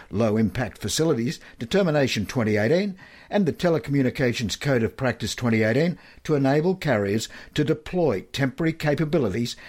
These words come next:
as approved low impact facilities in certain circumstances, including emergencies. These include cells on wheels for temporary cellular network coverage and networks on wheels, which can be deployed by N B N Co to provide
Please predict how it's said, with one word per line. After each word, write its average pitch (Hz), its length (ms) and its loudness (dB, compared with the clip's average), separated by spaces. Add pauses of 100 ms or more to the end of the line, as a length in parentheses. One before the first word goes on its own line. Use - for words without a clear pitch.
(140)
as 135 260 0
approved 123 540 0
low 131 420 2 (120)
impact 123 420 -2
facilities 117 680 -2 (160)
in 127 180 2
certain 160 360 0
circumstances, 117 920 0
including 143 520 0
emergencies. 127 720 -2 (460)
These 165 200 2
include 110 440 -2
cells 113 400 0
on 135 200 4
wheels 135 380 0
for 131 120 -8
temporary 123 440 -2
cellular 113 440 2
network 117 380 -2
coverage 139 400 0 (260)
and 156 180 2
networks 120 500 -2
on 107 160 2
wheels, 131 340 2 (280)
which 175 160 -2
can 170 120 0
be 139 120 0
deployed 156 440 0
by 120 240 0
N 143 220 0
B 113 180 2
N 160 140 0
Co 117 220 0
to 113 140 -2
provide 156 500 0